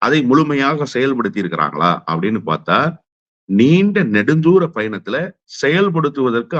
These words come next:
ஆங்காங்கே சில குறைபாடுகள், அந்த குறைபாடுகள் எல்லாம் ஒன்று சேர்ந்து ஏதோ அரசியலமைப்பு சாசன சட்டமே வேறு மாதிரியாக சொல்வதை போல ஒரு தொனி இந்த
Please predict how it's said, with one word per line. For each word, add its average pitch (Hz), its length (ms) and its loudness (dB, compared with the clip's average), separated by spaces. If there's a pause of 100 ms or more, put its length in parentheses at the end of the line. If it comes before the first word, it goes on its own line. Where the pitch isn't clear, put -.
ஆங்காங்கே 151 640 2
சில 131 200 -2
குறைபாடுகள், 120 720 0 (360)
அந்த 110 220 0
குறைபாடுகள் 156 640 2
எல்லாம் 160 300 0
ஒன்று 127 260 -2
சேர்ந்து 87 480 -4 (540)
ஏதோ 170 400 6 (140)
அரசியலமைப்பு 175 760 0
சாசன 175 500 2
சட்டமே 160 440 0
வேறு 175 280 2
மாதிரியாக 175 540 2
சொல்வதை 143 400 2
போல 143 280 0
ஒரு 135 180 2
தொனி 135 260 2 (240)
இந்த 139 260 2